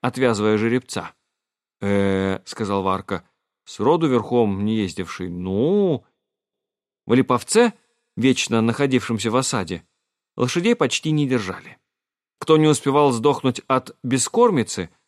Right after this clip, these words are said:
того рано или поздно съедали голодные горожане. "Нет, — сказал Илка, — которому отец выхлопотал право время от времени прогуливаться верхом в садах наместника.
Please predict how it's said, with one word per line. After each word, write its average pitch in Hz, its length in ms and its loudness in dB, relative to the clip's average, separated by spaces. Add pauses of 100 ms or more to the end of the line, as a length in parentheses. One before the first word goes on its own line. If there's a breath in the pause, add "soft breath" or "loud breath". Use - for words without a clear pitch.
(140)
того 240 260 2
рано 190 240 4
или 123 140 4
поздно 151 380 2
съедали 127 560 0
голодные 107 600 2
горожане. 92 680 -6 (1200)
"Нет, — 147 760 -2
сказал 113 500 0
Илка, — 170 480 -2 (560)
которому 196 460 4
отец 180 500 0
выхлопотал 160 880 0 (340)
право 143 520 2
время 110 380 2
от 98 100 -8
времени 156 420 2
прогуливаться 143 800 0
верхом 123 500 0
в - 60 -8
садах 123 500 -2 (100)
наместника. 127 880 -4